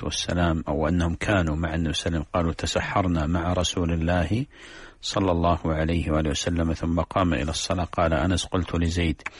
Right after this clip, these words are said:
كم كان بين الأذان والسحور؟" قال: "قدر خمسين آية، قدر خمسين آية". الحديث الأول طبعًا حديث أنس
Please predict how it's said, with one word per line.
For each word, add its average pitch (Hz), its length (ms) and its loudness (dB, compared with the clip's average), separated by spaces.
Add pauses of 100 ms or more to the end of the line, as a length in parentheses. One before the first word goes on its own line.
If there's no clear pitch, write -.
(460)
كم 135 200 0
كان 98 380 2
بين 85 240 2
الأذان 80 600 0 (120)
والسحور؟" 80 1120 -2 (100)
قال: 85 360 2 (560)
"قدر 92 280 0
خمسين 98 800 0 (400)
آية، 76 360 -2 (120)
قدر 82 240 -4
خمسين 82 500 -2
آية". 76 360 -2 (520)
الحديث 151 360 0
الأول 85 340 2
طبعًا 80 340 0
حديث 90 440 -2
أنس 82 420 -2